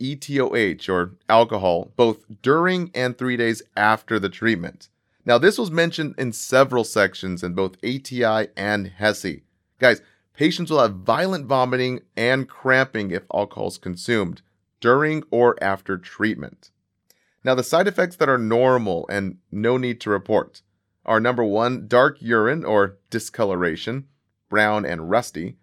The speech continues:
as well as metallic taste. So just think metronidazole has a metallic taste.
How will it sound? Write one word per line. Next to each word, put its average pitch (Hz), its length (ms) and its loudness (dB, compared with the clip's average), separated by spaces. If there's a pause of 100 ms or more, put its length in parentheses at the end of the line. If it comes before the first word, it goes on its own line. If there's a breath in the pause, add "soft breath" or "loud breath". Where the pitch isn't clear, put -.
(420)
as 113 160 -6
well 120 160 6
as 117 100 2
metallic 113 640 -2
taste. - 560 -6 (320)
So 113 140 -6
just 127 240 -2
think 123 260 -2 (420)
metronidazole 113 1600 0
has 95 180 -2
a 98 60 -2
metallic 104 1000 -6
taste. - 560 -14